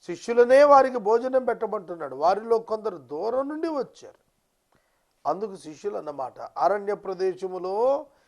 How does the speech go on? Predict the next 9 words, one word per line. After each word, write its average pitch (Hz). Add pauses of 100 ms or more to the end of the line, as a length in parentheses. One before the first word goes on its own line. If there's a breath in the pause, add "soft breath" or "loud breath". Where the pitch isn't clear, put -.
(220)
ఇక్కడ 175 (560)
ఎక్కడ 165
నుండి 202 (640)
రొట్టెలు 185
తెచ్చి 220
వీరిని 214
సంతృప్తిపరచగలుగుతామని?" 220
ఆయన 247
అడిగారు. 285